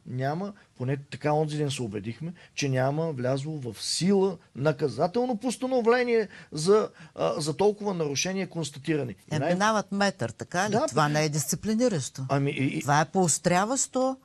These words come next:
Speaker 1: Ами, вижте, и срещу
Speaker 2: към
Speaker 1: петстотин,
Speaker 2: шмекерите.
Speaker 1: дори и да те глобат и петстотин,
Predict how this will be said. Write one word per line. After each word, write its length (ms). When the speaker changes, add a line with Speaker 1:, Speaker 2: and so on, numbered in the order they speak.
Speaker 1:
Ами, 220
вижте, 260
и 140
срещу 220
Speaker 2:
към 60
Speaker 1:
петстотин, 220
Speaker 2:
шмекерите. 400
Speaker 1:
дори 220
и 40
да 140
те 100
глобат 420
и 40
петстотин, 640